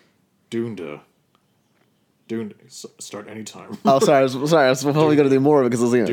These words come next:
Speaker 1: Dunda.
Speaker 2: how long it goes. Anyway,
Speaker 1: D-, dunda.
Speaker 2: uh, we're in, uh, some shitty, you know, uh, like, sand house they have, uh, in these sort of places. It's like, you know, like, made of, like,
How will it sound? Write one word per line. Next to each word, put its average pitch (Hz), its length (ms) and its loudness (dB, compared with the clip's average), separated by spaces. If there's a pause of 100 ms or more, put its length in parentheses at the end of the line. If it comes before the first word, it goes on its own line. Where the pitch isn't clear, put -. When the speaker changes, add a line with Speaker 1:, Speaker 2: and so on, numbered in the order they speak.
Speaker 1:
Dunda. - 20 -2
Speaker 2:
how 120 120 2
long 117 120 0
it 113 60 -6
goes. 104 260 -2
Anyway, 110 280 2 (300)
Speaker 1:
D-, 110 80 -10
dunda. 113 280 -10
Speaker 2:
uh, 113 480 0 (100)
we're 131 200 0
in, 127 380 0
uh, 104 520 -2
some 117 200 -2
shitty, 113 540 -2
you 110 100 -2
know, 101 380 -2 (500)
uh, 104 460 0 (500)
like, 113 180 -2
sand 117 360 -2
house 107 260 -2
they 110 140 -2
have, 104 460 -4 (100)
uh, 101 400 0
in 107 160 -2
these 104 200 -4
sort 104 180 -2
of 101 240 -6 (140)
places. 101 540 -4 (540)
It's 113 140 -4
like, 107 200 0
you 113 80 -4
know, 101 220 -2 (1300)
like, 143 140 0
made 151 180 2
of, 156 100 0
like, 151 300 -4